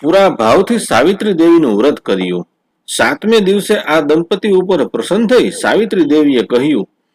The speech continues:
"હે રાજન દંપતી, તમારી શું ઈચ્છા છે?" એટલે રાજન દંપતીએ કહ્યું કે, "અમારું વાંઝિયા મેણું ભાંગો." સાવિત્રી દેવીએ કહ્યું, "તમારે પુત્રીનો યોગ છે. પુત્રી સુશીલ અને ધર્મપ્રેમી હશે.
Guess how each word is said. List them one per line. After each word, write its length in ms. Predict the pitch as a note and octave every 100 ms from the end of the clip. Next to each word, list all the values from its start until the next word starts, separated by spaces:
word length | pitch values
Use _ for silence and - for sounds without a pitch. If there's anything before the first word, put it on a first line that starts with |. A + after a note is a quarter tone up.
| _ _ - _ G2
"હે 200 | A#2+ G3
રાજન 380 | D#3+ D3 C3
દંપતી, 560 | A#2 A2+ A2 A#2+ D#3+ G#3+ _ _ _ _ _
તમારી 340 | A#2+ E3 G3+
શું 280 | D3 - C#4+
ઈચ્છા 360 | G3+ G#2+ - F2
છે?" 220 | F2+ F2+ _ _ _ _ _ -
એટલે 280 | C3 C3
રાજન 400 | G2+ G2+ A2+ F3+
દંપતીએ 580 | E3+ D#3+ D#3+ D#3 D3+ C3+
કહ્યું 400 | A#2 C3+ G3 G#3 - _ _ _
કે, 80 | D#3+ -
"અમારું 500 | A2+ C#3+ F3+ G#3 C3
વાંઝિયા 440 | G#2+ A2 A2+ G3 G#3+
મેણું 300 | D#3+ A#2+ G#2
ભાંગો." 380 | G2+ C#3 G2+ - _ _ _
સાવિત્રી 500 | - B2+ F#3 G#3 F#3+
દેવીએ 380 | D3 E3+ E3+ D#3
કહ્યું, 480 | D#3 D#3 G#3 B2+ - _ _ _ _
"તમારે 360 | C3+ E3 G#3 F#3+
પુત્રીનો 640 | - D#3 E3 B3+ A3+ C#3+
યોગ 340 | G#2+ C3 A#2+ F#2+
છે. 300 | B2+ B2 - _ _ _ _
પુત્રી 340 | C3 B2+ D3 A#2
સુશીલ 520 | - G#2+ - A#2 G#3 _ _
અને 240 | C#3 B2
ધર્મપ્રેમી 720 | F#2 - D#3+ G3+ B2 A#2+ A2+ F#2
હશે. 260 | A#2+ D3